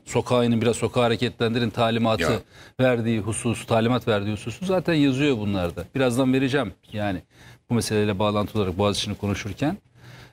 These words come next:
Speaker 1: e, H D P milletvekillerinin Kadıköy'de otobüsün önüne oturarak falan bir yol kesme eyleminde bulunduğunu ama vatandaşlardan
Speaker 2: İşte
Speaker 1: bayağı
Speaker 2: o.
Speaker 1: bir azar yediği hikayelerini de birazdan vereceğim. Onların görüntülerinde
Speaker 2: İşte
Speaker 1: konuşacağım
Speaker 2: o.
Speaker 1: ama,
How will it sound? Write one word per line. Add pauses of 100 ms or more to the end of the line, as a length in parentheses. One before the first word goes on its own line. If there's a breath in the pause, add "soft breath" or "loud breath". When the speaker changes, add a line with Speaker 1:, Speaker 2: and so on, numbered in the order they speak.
(120)
Speaker 1:
e,
H
D
P
milletvekillerinin
Kadıköy'de (220)
otobüsün
önüne
oturarak
falan
bir
yol
kesme
eyleminde
bulunduğunu
ama
vatandaşlardan
Speaker 2:
İşte
Speaker 1:
bayağı
Speaker 2:
o.
Speaker 1:
bir (340 loud breath)
azar
yediği
hikayelerini
de
birazdan
vereceğim.
Onların
görüntülerinde
Speaker 2:
İşte
Speaker 1:
konuşacağım
Speaker 2:
o.
Speaker 1:
ama,